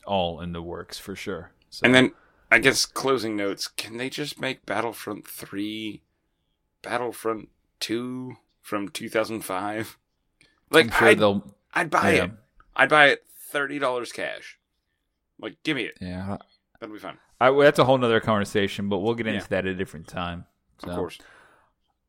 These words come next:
Speaker 1: All right. Well, um, as always, we appreciate everybody listening to the show here. You can find me,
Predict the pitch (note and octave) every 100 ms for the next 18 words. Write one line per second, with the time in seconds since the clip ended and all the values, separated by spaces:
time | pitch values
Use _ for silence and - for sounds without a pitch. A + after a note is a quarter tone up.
0 | - C#3+ F3+ D3+ - - - - B2+ D#3+
1 | E3+ D3 - - A#2+ A#2+ A#2 B2 D3+ B2
2 | A#2+ G#2 A2+ G#2+ A#2+ - G#2 G2+ G2+ G2+
3 | G2+ - G2+ F#2 - G2+ G2 G2+ G2+ G2
4 | A#2+ E3 E3 D3 - B2 A#2 A#2 A2 -
5 | F#2+ F#2+ G2 G2+